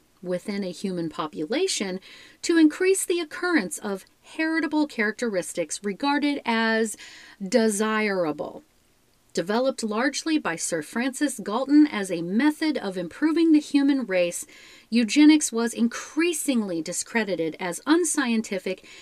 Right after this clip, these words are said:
and racially biased during the twentieth century, or in the nineteen hundreds, especially after the adoption of its doctrines by the Nazis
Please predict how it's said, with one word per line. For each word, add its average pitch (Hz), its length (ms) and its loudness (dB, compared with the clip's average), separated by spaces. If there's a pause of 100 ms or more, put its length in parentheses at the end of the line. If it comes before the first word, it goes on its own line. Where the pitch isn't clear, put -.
(120)
and 185 260 -4
racially 247 500 0
biased 180 680 -6
during 208 320 -2
the 202 100 -6
twentieth 175 500 -8
century, 226 560 -4
or 175 160 -6
in 180 140 -6
the 190 60 -6
nineteen 175 400 -6
hundreds, 180 420 -10 (420)
especially 240 800 -2 (360)
after 214 280 0
the 269 100 0
adoption 214 540 -2
of 185 160 -8
its - 260 -6 (220)
doctrines 185 640 -4
by 190 200 -4
the 185 260 -4
Nazis 208 920 0